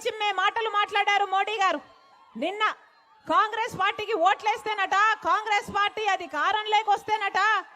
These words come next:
మంగళసూత్రాలు లాక్కొని ముస్లింలకు ఇస్తారట. ఇది ఎక్కడ భాష? ఇది ఎక్కడి ద్వేషం? ఎందుకని?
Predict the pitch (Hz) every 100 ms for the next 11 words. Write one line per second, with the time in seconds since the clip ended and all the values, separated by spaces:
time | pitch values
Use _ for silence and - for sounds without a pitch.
0 | - - - - 202 269 381 440 494 453
1 | 453 427 415 392 320 427 - 453 415 427
2 | 427 381 427 427 453 427 403 - 392 370
3 | 302 262 - - - - - - - 226
4 | 277 359 370 415 440 440 427 - 277 -
5 | - - - _ 226 269 359 370 370 440
6 | 480 466 427 381 269 - - - - -
7 | 226 320 403 453 440 370